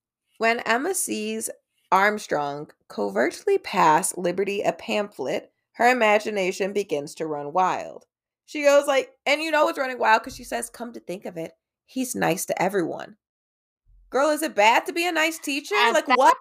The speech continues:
Speaker 2: point, right. And again, y'all have five teachers. You only know this man and, like, four other people. So he's gonna be nice 'cause he has to deal with all y'all crazy
Speaker 1: I, I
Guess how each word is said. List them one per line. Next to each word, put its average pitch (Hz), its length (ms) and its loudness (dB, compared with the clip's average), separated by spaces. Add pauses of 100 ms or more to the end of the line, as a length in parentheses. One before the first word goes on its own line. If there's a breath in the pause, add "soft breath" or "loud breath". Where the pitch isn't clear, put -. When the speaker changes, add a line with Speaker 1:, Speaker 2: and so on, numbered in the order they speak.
Speaker 2:
point, 262 520 -2
right. 240 360 0
And 240 140 0
again, 294 300 -2
y'all 269 180 2
have 240 300 0
five 240 280 4
teachers. 262 400 -2
You 214 140 -2
only 226 360 2
know 233 380 2
this 202 260 -2
man 196 280 -2
and, 185 200 -4
like, 175 160 -4
four 220 320 2
other 196 200 2
people. 294 420 2
So 220 140 0
he's 226 180 2
gonna 220 240 4
be 240 100 -2
nice 254 220 0
'cause 247 100 -6
he 285 60 0
has 277 140 0
to 262 80 0
deal 247 200 0
with 359 140 -4
all 240 180 2
y'all 262 160 0
crazy 226 400 -4
Speaker 1:
I, 302 40 4
I - 20 4